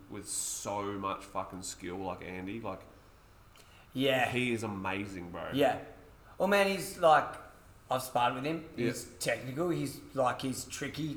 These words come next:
Speaker 2: to deal with. Like, even at, at his level, and, you know, like, and I've
Speaker 1: Yeah, man.
Speaker 2: had experience across the board of so many different types of fighters. He's a tricky little fighter, and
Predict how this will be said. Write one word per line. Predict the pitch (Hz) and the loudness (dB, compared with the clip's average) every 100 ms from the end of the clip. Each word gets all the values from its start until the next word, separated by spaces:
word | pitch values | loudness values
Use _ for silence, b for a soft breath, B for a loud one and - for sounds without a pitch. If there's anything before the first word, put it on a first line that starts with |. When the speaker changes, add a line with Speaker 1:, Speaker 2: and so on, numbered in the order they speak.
| - | -6
Speaker 2:
to | 131 | -10
deal | - 131 135 | -6 -4 -2
with. | 156 170 - | -2 -2 0
Like, | 131 123 | 0 2
even | 156 147 143 | 2 2 2
at, | 139 135 - B B B B | 0 -2 -8 B B B B
at | 127 127 123 | -2 -2 -2
his | 143 135 | -4 2
level, | 143 143 139 | 4 4 4
and, | 131 127 127 - | 0 -2 -6 -6
you | 123 | -2
know, | 127 165 | 2 6
like, | 147 | 4
and | 127 | 4
I've | 131 127 - | 0 -2 -6
Speaker 1:
Yeah, | 113 131 | -2 0
man. | 123 | 4
Speaker 2:
had | 139 | 4
experience | 135 - 147 165 151 | 2 0 2 4 2
across | 143 - 139 - | 0 4 4 2
the | |
board | 123 127 139 139 | 0 4 4 4
of | |
so | - 143 | 2 2
many | 143 135 | 2 -2
different | 131 131 135 | -4 -6 -2
types | 131 131 127 | 0 0 -2
of | - | 0
fighters. | 135 196 170 | 4 4 2
He's | 147 | -2
a | |
tricky | - 165 160 | -2 -2 0
little | 170 175 156 | 0 0 2
fighter, | 135 156 170 | 4 6 6
and | 143 131 | 4 -2